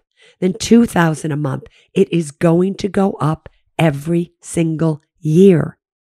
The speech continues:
So you have to take actions right here and right now that make you feel secure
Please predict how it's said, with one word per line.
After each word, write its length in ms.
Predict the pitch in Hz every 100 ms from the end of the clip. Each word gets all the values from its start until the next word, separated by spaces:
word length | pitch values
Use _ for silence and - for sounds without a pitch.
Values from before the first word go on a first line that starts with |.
| _ _ _
So 300 | - - 127
you 720 | 120 113 131 220 220 175 240 _ _ _ _ _
have 320 | - 139 135 -
to 120 | 175
take 380 | - 185 190 -
actions 720 | 170 175 - - 135 - - - _ _ _ _
right 260 | 139 123 123
here 440 | - 151 147 156 -
and 220 | 175 175
right 240 | 180 190 165
now 320 | 151 135 131 _ _ -
that 180 | 160
make 280 | 156 147 -
you 220 | 170 202
feel 600 | 175 - - 220 247 269 254
secure 840 | - - - - 170 151 151